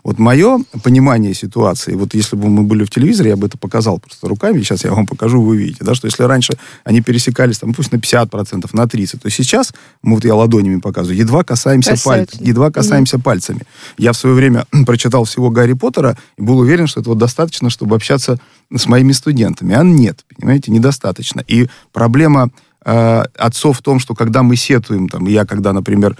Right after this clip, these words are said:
Speaker 1: переживаю, что мои студенты не смотрели «Калину красную» Шукшина, или там не знают, кто такой Аверинцев и Лотман, да, а, это, да, наверное, оправданное переживание. Я стараюсь, чтобы это было не так, ликвидировать, так сказать, эту историю, потому что, мне кажется, это важно.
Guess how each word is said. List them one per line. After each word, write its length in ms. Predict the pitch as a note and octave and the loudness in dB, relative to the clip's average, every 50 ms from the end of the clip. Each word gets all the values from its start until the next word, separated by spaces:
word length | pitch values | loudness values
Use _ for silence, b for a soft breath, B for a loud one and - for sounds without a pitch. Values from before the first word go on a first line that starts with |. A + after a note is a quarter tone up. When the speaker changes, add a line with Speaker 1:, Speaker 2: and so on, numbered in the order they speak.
| B B B B _ | B B B B _
Speaker 1:
переживаю, 460 | - G#2+ A2 A2 A#2 B2 A#2+ A2+ G2 | -2 -2 0 2 2 4 2 2 0
что 160 | F#2+ - - G#2+ | -2 -6 -4 -2
мои 100 | A2 A2 | -2 -2
студенты 420 | G#2+ - A2+ G#2+ A2 G#2+ G2+ - G#2 | -2 -4 -6 -2 0 0 0 0 -2
не 60 | G2+ | -4
смотрели 440 | F#2+ - A2+ G#2+ A2+ B2 A#2 G2+ F#2+ | -2 -2 -4 -2 0 0 0 0 -2
«Калину 340 | - - G#2+ A2+ G#2+ G2+ G#2 | -4 -2 -2 0 0 0 -2
красную» 400 | - D#3 G#3 B3+ - - B2 G#2+ | 0 -2 -2 -2 -2 -4 -8 -8
Шукшина, 500 | - - - - - A#2 A2 F#2+ F2 b b b b b b b b | -8 -8 -6 -2 2 2 2 2 0 b b b b b b b b
или 200 | - F#2+ G#2 G2+ | -2 -2 0 0
там 160 | - G#2+ A2 | 2 2 2
не 80 | A#2 | 2
знают, 260 | A2 G#2+ A#2 G2+ F#2+ F2+ | 2 2 0 0 -2 -4
кто 80 | G2+ | -4
такой 280 | - G#2+ G2+ - G#2+ G#2+ | -6 -6 -4 0 0 2
Аверинцев 460 | G#2+ A2 A2 G2+ G2+ G2 - A2 - | 2 2 2 2 0 -2 -6 -8 -4
и 40 | B2 | 0
Лотман, 440 | A#2+ A2+ G2+ - - F2 D#2+ D#2+ B B B B B B B B _ | 0 0 0 -2 -4 -10 -10 -10 B B B B B B B B _
да, 280 | G2 G#2 C3+ D3 D3 - | -2 0 0 2 0 0
а, 200 | - G2+ G2 G2+ | -2 -2 -2 -2
это, 340 | - A#2 A#2+ B2 B2+ A#2+ A2+ - - | 0 -2 -2 0 0 -2 -2 -4 -10
да, 500 | - - - - - - - A#2 A2+ G2 | -12 -12 -12 -12 -8 -6 -2 -2 -2 0
наверное, 440 | - A#2 A#2 B2 C#3 C3+ B2 B2+ B2 | 0 2 2 4 4 2 2 2 0
оправданное 500 | B2 A#2 D3 E3 D#3 B2 A2 G#2+ G#2+ G#2 | 0 0 0 0 0 0 0 -2 -2 -2
переживание. 540 | G2+ G#2+ G#2 A2+ G#2+ A#2+ A2+ G#2+ G2+ G2 G2 G#2 | -2 -2 -2 -2 0 2 2 2 2 0 0 0
Я 80 | G#2+ | -2
стараюсь, 360 | G#2+ - - A#2+ C3 A#2 G2+ | -2 -2 -2 0 0 0 0
чтобы 260 | - - - F#2 F#2 G2 | -4 -8 -10 -10 -8 -6
это 100 | G#2 G2 | -6 -4
было 180 | F#2+ G#2 G#2 G#2 | -2 0 2 4
не 120 | A2 B2 | 4 2
так, 220 | A#2+ - - E2+ - - - - | 2 0 -6 -8 -8 -12 -14 -8
ликвидировать, 640 | - G2 G2 - - A2+ A2 A#2+ A#2+ G#2 F#2+ F2+ - | -4 -4 -4 -2 -2 -2 2 2 0 0 0 -4 -6
так 120 | - - | -10 -14
сказать, 200 | - - F#2+ G2 | -12 -10 -8 -6
эту 80 | F#2+ G2+ | -6 -6
историю, 240 | G#2 - F3 E3 D3 | -2 -2 -2 -2 -2
потому 80 | - - | -6 -10
что, 60 | - | -10
мне 60 | G#2+ | -6
кажется, 220 | - A2+ G#2+ - A2 | -6 -6 -4 -4 -4
это 140 | G2+ A2+ A2 | -2 -2 0
важно. 380 | G#2+ A2 F#2+ F2+ F#2+ F#2+ - | 0 0 0 -2 -4 -10 -14